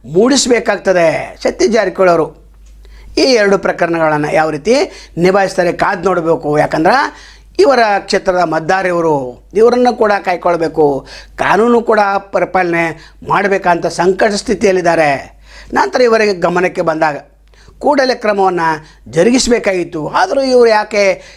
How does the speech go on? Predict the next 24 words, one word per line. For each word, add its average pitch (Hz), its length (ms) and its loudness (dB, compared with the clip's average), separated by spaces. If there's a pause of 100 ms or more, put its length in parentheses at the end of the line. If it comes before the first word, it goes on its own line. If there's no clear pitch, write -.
(100)
ಹಿಂದೇಟು 208 400 2
ಹಾಕ್ತಾ 202 260 -2
ಇದ್ದಾರೆ, 175 560 0 (600)
ಇದು 269 160 2
ಗೊತ್ತಾಗ್ತಾ 208 460 -2
ಇಲ್ಲ. 175 200 2 (600)
ಇದರಲ್ಲಿ 196 300 2 (340)
ಒಬ್ಬ 339 280 0
ಸತೀಶ್ 226 360 -2
ಜಾರಕಿಹೊಳಿ 180 500 0 (280)
ಬೆಂಬಲಿಗರಿದ್ದಾರೆ, 202 1300 0
"ನಾನು 175 280 -2
ಬೆಂಬಲಿಗ" 185 460 0
ಅಂತ 175 200 -2
ಹೇಳ್ತಾ 165 200 0
ಇದ್ದಾನೆ. 147 680 -4
ಇದಕ್ಕೆ 254 340 0
ಏನಾದರೂ 202 360 0
ಪೊಲೀಸರು 180 500 0 (360)
ಅನಿಸ್ತಾ 214 320 2
ಇದ್ದಾರೆ, 175 760 0 (260)
ಇದು 392 200 2
ತನಿಖೆ 208 360 0
ನಡೀಬೇಕು. 175 440 -2